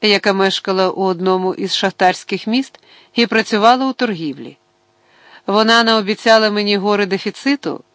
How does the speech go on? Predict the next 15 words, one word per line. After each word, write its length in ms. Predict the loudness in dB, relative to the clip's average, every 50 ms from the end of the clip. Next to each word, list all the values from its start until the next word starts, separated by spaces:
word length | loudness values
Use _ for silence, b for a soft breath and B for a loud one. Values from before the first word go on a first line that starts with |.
| _ _ -4
якщо 520 | 0 0 0 0 0 -2 -2 0 0 0 0
приїду 460 | 0 -2 -2 0 -2 -2 -4 -4 -4
погостювати. 840 | -4 -4 -4 -4 -6 -8 -6 -6 -6 -6 -6 -10 -10 -16 -20 -20 _ _ _ _ _ _ _ _ _ _ _ _ b b b b b b b b b _ _ -2
І 220 | 0 2 2 4
я 180 | 4 4 4 2 _ -2
піддався 720 | -2 -2 -2 0 4 6 6 6 4 0 -4 -2 -2 0
на 180 | 2 2 2
умовляння, 800 | 2 2 2 0 0 0 2 2 2 2 0 -2 -4 -4 -6 -8 -10 _ _ _ _ _ _ _
хоч 300 | _ -4 -2 0 0 0
дуже 360 | 0 0 2 0 2 2 0 0
важкий 400 | 2 0 -2 -2 -2 -2 -2 0
на 120 | -2 -2
підйом. 500 | -4 -4 -4 -2 -2 -2 -2 -4 -6 -10 _ _ _ _ _ _ _ _ b b b b b b b b b b b b
Скажу 460 | -16 -6 0 2 2 2 4 2 2
одразу, 720 | 4 2 2 2 4 4 4 4 4 0 -4 -8 -8 -8